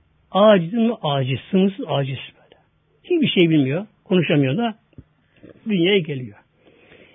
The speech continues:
Yalnız bir de şeye var. Ağlama yeteneği var.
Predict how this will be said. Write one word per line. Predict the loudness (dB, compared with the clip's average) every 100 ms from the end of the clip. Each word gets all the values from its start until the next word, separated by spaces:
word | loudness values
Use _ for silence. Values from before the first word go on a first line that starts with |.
| 0
Yalnız | 2 2 2
bir | 0
de | 0 0
şeye | 2 2 2
var. | 0 -4 -6 _ _ _ _ _ _ _ -8
Ağlama | -2 0 0 0 -2 -2
yeteneği | 0 -2 -2 -2 0 0 0 -4 -10
var. | -16